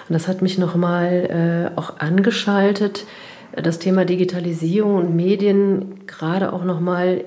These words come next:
in all meinen Rollen noch mal gut zu durchdenken. Und, äh, weil ich ja eher auch, äh, die These vertrete, erst die Basis und dann gucke ich mal weiter.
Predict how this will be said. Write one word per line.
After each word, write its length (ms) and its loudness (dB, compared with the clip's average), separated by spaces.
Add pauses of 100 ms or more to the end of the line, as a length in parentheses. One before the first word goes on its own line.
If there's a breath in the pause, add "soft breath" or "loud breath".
in 220 -4
all 200 4
meinen 400 2
Rollen 640 6
noch 160 -4
mal 420 -2 (320)
gut 220 -2
zu 140 -6
durchdenken. 760 0 (540 loud breath)
Und, 400 -2
äh, 280 -4
weil 160 2
ich 140 -2
ja 100 4
eher 460 4
auch, 320 0
äh, 240 -4
die 400 0
These 300 -4
vertrete, 960 -2
erst 220 -4
die 60 0
Basis 680 4
und 160 0
dann 200 2
gucke 180 -2
ich 120 -8
mal 160 0
weiter. 520 0